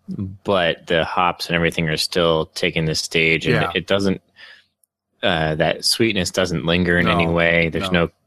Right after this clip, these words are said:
Speaker 1: no, no cloying, uh, character. Um, so I, I think, yeah, I'd, I'd put this at a semi-dry, but it definitely that, it definitely coats your tongue, um,
Speaker 2: Yeah.
Speaker 1: with that hop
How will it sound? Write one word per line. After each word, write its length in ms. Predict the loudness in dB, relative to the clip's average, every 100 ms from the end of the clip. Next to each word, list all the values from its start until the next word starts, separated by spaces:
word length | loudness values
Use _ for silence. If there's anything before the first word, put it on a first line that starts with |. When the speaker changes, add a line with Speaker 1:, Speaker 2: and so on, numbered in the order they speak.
| _ _
Speaker 1:
no, 200 | -8 -4
no 140 | -2
cloying, 680 | -4 -4 0 2 2 0 -4 -10 _ _ -8
uh, 500 | -4 -2 -4 -6 -8 -14 _
character. 640 | -2 0 0 0 2 2 0 -8 -20 -20 -20 _ _ -4
Um, 540 | -2 -2 -4 -6 -10 -16 _ _ _ _ _ _ -20 _ _ -14 -6
so 280 | 0 2 2
I, 260 | 0 -2 0
I 120 | 0
think, 260 | 2 0 0
yeah, 160 | 2 2
I'd, 120 | 2
I'd 180 | 0 0
put 140 | 0
this 180 | 0 0
at 100 | 0
a 40 |
semi-dry, 640 | 0 2 2 2 2 2 2
but 120 | 2
it 80 | 0
definitely 380 | 2 0 2 2
that, 280 | 2 0 -2 -14 -18 -12 -6
it 100 | -2
definitely 340 | 0 2 0
coats 340 | 2 0 0
your 80 | -4
tongue, 440 | -2 0 2 0 -6 -14 -6
um, 200 | -2 0
Speaker 2:
Yeah. 640 | 0 -2 -6 -10 -18 -6
Speaker 1:
with 160 | -4 -2
that 240 | 0 0 -2 _ _ _ _ _ -8
hop 360 | -2 -2 -4